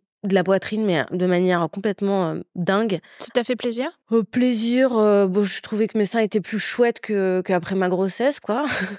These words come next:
Speaker 1: <laughs> Mais bon, euh, moi, j'ai toujours eu un, un, un rapport à mon corps assez, euh, sympathique.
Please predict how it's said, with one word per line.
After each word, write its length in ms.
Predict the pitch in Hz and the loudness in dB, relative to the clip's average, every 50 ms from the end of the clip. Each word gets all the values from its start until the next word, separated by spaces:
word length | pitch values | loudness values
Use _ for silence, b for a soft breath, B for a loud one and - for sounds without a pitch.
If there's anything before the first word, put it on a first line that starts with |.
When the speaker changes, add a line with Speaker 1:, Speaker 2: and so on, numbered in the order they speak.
| - | -4
Speaker 1:
<laughs> 640 | 262 208 - _ - 427 440 427 403 370 294 202 _ | -4 -4 -4 _ -4 -4 -2 -2 -2 -4 -6 -4 _
Mais 200 | 208 196 202 214 | 0 2 2 2
bon, 380 | 190 170 202 208 226 233 240 226 | 2 0 0 0 0 0 2 2
euh, 420 | 196 180 175 170 170 165 160 147 - _ B B B B B B B B | 2 2 2 2 2 2 0 -4 -8 _ B B B B B B B B
moi, 100 | - 233 | -4 -2
j'ai 140 | 247 262 247 | -2 -2 -4
toujours 360 | 240 - 269 254 294 320 302 302 | -4 -4 -2 0 0 0 2 2
eu 60 | 285 | 2
un, 200 | 277 262 254 226 - _ | 2 0 -2 -4 -2 _
un, 460 | 240 240 233 233 233 233 226 226 220 - | 2 2 4 4 4 4 4 2 2 2
un 120 | 220 220 | 0 2
rapport 300 | 214 220 214 - 269 262 | 2 2 2 2 0 2
à 80 | 262 247 | 2 0
mon 200 | 240 233 233 220 | 0 -2 -2 -2
corps 300 | - - 254 269 269 262 | 0 0 0 2 2 2
assez, 560 | 226 220 202 - - - - 254 262 269 262 | 0 0 0 -4 -8 -4 -2 0 2 2 2
euh, 540 | 247 226 214 208 208 202 202 202 202 202 208 | 4 4 4 4 4 4 4 4 4 2 0
sympathique. 920 | - - 254 233 208 240 233 208 - - 226 - - - - - - _ | 0 0 0 0 2 0 0 0 -2 -10 -10 -10 -10 -12 -14 -14 -18 _